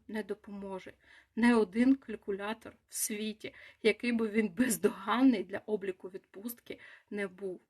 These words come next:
Вам треба знати, що враховувати, а що виключати з того робочого року, який є. Не порушуйте законодавство про працю, вчіть законодавство навіть на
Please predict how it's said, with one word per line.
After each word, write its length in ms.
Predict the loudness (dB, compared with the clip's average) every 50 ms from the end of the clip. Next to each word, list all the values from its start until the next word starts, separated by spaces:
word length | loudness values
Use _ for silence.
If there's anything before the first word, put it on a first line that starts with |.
| _ _ _
Вам 120 | -14 -14 -12
треба 260 | -10 -10 -10 -10 -10
знати, 460 | -10 -10 -8 -6 -6 -6 -8 -8 -16 -16
що 220 | -16 -12 -12 -12
враховувати, 680 | -12 -12 -16 -16 -12 -8 -6 -6 -6 -6 -10 -12 -16 -20 _ _ _
а 40 | -20
що 200 | -18 -12 -8 -6
виключати 640 | -6 -6 -8 -10 -16 -16 -16 -18 -20 -20 -20 _ -20 _ _ -20 -20 -20 -20 _
з 280 | -10 -8 -6 -6 -6 -6 -10 -14 _ _
того 460 | 2 4 6 6 6 4 0 -6 -8 _ _ -8
робочого 880 | -4 -4 -4 -4 -2 0 0 0 0 0 -2 -14 -14 -14 -12 -10 -10 -8
року, 460 | -6 -6 -6 -6 -8 _ -16 -18 -16 _ -20 -20 -16 _ -4
який 560 | -2 -2 -2 -2 -4 -4 -2 0 0 -2 -2 _ _ _ -20
є. 260 | -16 -10 -10 -10 -10 _ _ _ _ _ _ -8 -4
Не 200 | 0 2 2 2
порушуйте 480 | 0 -2 -4 -4 -4 -6 -10 -12 -10 -10
законодавство 680 | -10 -12 -12 -14 -18 -16 -14 -14 -14 -14 -16 _ _ _
про 120 | -20 -20 -18
працю, 400 | -10 -6 -4 -4 -4 -6 -10 -20 -20 -20 -20 -20 _ _
вчіть 640 | -20 -16 -8 -6 -4 0 0 -2 -2 -4 -12 -20 _ -14
законодавство 1000 | -8 -4 -4 -4 -4 -6 -12 -10 -10 -10 -6 -6 -6 -6 -6 -10 _ -14 -14 -12
навіть 520 | -8 -6 -4 -4 -4 -2 -4 -6 -6 -6
на 340 | -8 -8 -6 -4 -6 -6